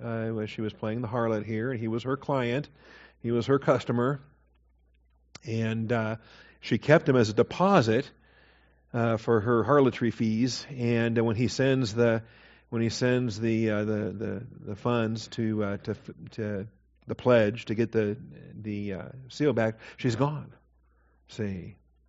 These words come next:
And so, um,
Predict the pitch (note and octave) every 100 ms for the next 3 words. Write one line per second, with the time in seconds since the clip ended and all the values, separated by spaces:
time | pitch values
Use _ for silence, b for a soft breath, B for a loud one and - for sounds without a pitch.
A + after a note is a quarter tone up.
0 | _ _ _ _ _ _ _ - - b
1 | b b b - A2+ A2+ - C3 B2 A#2+
2 | A#2 A#2+ A2 G2+ G#2+